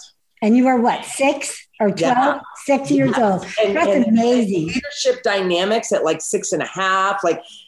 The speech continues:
Speaker 2: you know, I, I think that there's not enough of us as women. I'm
Speaker 1: Right.
Speaker 2: sorry, I gotta say it.
Speaker 1: Right.
Speaker 2: And, you know, I, I stand with that. And it's not, I don't love men.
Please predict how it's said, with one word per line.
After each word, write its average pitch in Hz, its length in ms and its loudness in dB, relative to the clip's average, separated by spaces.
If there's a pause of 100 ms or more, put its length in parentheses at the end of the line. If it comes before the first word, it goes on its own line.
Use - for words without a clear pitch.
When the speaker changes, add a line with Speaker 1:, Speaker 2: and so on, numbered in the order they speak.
(120)
Speaker 2:
you 202 120 0
know, 190 280 2
I, 170 300 -4
I - 20 0
think 226 440 0
that 175 340 0 (680)
there's 147 300 0
not 117 200 0
enough 104 280 -4
of 101 120 -4
us 95 320 -2
as 113 140 -2
women. 95 380 -4 (520)
I'm 233 60 -2
Speaker 1:
Right. 185 160 0
Speaker 2:
sorry, 90 100 -12
I - 260 -12
gotta 107 120 -8
say - 260 -4
it. - 80 -10 (460)
Speaker 1:
Right. 202 300 0
Speaker 2:
And, - 100 -14 (160)
you - 140 -6
know, 151 80 2
I, 127 280 0
I 143 60 0
stand 135 380 -2
with 131 100 -4
that. 131 180 -2
And 143 160 0
it's 139 240 -4
not, 185 220 0
I 170 80 2
don't 156 240 -2
love 147 180 0
men. 139 200 0